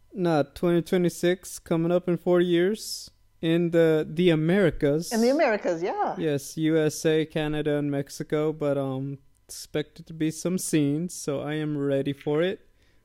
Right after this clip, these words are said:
Speaker 1: But let's talk about what we had on Saturday as
Speaker 2: Yes,
Speaker 1: well.
Speaker 2: sir.
Speaker 1: Um, U F C Vegas sixty-six, Jared Cannonier, Sean Strickland.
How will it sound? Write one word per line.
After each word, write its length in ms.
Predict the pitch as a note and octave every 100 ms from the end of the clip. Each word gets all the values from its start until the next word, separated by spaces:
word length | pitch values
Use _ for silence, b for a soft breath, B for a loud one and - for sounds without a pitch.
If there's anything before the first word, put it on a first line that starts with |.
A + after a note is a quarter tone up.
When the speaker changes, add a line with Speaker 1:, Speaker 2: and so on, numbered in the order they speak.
| _
Speaker 1:
But 300 | G#3 G#3+ -
let's 240 | F3 F#3+ -
talk 160 | A3+
about 240 | G#3+ A3+ G#3+
what 100 | G#3
we 120 | G#3+
had 180 | A3+ A3+
on 160 | A3
Saturday 480 | G#3 A3+ A#3 A#3 A3+
as 80 | A3
Speaker 2:
Yes, 100 | A#3+
Speaker 1:
well. 120 | C4
Speaker 2:
sir. 320 | F#4+ A3 A3 - B B B B -
Speaker 1:
Um, 300 | D#3 D#3 D#3
U 160 | F#3
F 60 | F3+
C 120 | G3
Vegas 300 | F3 E3+ E3+
sixty-six, 800 | F3+ - - D#3 E3+ E3+ - - -
Jared 280 | E3 E3+ -
Cannonier, 600 | E3 D#3+ D#3 D#3 D#3 D#3
Sean 320 | - E3 D#3+
Strickland. 640 | - - D#3 E3 D#3 D#3+